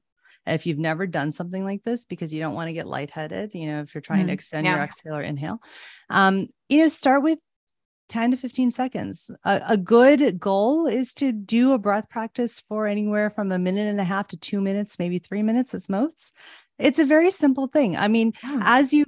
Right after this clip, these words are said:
Speaker 1: as you start to get more advanced, you can definitely go up to a five-minute breath practice, ten-minute breath practice, you know, but again, you don't need to start there. Just a
Speaker 2: Yeah.
Speaker 1: few minutes. And,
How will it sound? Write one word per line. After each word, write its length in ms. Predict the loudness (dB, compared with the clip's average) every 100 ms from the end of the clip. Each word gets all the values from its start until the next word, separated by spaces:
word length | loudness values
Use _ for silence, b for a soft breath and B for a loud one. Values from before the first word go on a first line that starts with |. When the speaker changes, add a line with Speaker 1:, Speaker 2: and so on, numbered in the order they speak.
| 0 0
Speaker 1:
as 180 | 2
you 60 | 2
start 220 | 2 2
to 60 | 2
get 140 | 2
more 180 | 2 0
advanced, 640 | -2 -2 -2 0 -2 -4 -6
you 80 | 0
can 180 | 0
definitely 440 | 2 0 -2 -8 -4
go 240 | 0 0
up 120 | 0
to 120 | -2 -4
a 40 |
five-minute 580 | 0 0 2 0 -2 0
breath 240 | 0 0
practice, 460 | 0 0 0 -6 -4
ten-minute 420 | -2 0 0 0
breath 220 | -4 -4
practice, 500 | -2 -4 -2 -6 -4
you 80 | -2
know, 180 | 0 -2 B B B B
but 120 | 4
again, 260 | 6 6 6
you 80 | 6
don't 140 | 6
need 140 | 4 4
to 80 |
start 260 | -2 -2 -2 -4
there. 260 | -8 -10 _ b b
Just 240 | 6 8
a 40 | 6
Speaker 2:
Yeah. 80 |
Speaker 1:
few 180 | 8 10
minutes. 560 | 10 10 6 4 -2 0
And, 200 | 2